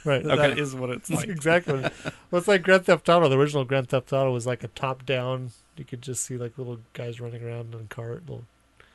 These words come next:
Speaker 1: it was nothing like the
Speaker 3: Oh.
Speaker 2: Yeah. So Red Dead Redemption was a big jump forward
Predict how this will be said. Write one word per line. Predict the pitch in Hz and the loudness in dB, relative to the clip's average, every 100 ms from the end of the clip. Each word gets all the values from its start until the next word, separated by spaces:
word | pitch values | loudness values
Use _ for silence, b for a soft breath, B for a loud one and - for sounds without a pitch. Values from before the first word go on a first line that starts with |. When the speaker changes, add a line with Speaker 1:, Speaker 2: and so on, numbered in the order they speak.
| b b b b | b b b b
Speaker 1:
it | 139 | -2
was | 135 | -2
nothing | 127 131 127 | 0 -4 -4
like | 123 123 - | -6 -8 -6
the | 120 110 - - | -8 -8 -10 -8
Speaker 3:
Oh. | 127 127 123 120 _ _ _ _ _ | -6 -4 -6 -10 _ _ _ _ _
Speaker 2:
Yeah. | - 127 104 107 - - | -6 -4 -4 -8 -14 -12
So | - 143 | -4 -2
Red | 131 156 147 | 2 2 2
Dead | 151 131 | 0 0
Redemption | 131 120 127 120 120 117 | -2 -2 -2 -2 -8 -8
was | 113 120 - - | -8 -10 -16 -12
a | 120 117 _ - _ | -12 -12 _ -20 _
big | 151 113 117 - _ _ | 0 0 -2 -18 _ _
jump | - 127 120 - _ | -2 -2 -2 -8 _
forward | - - 131 120 113 110 | -20 -6 -2 -2 -4 -8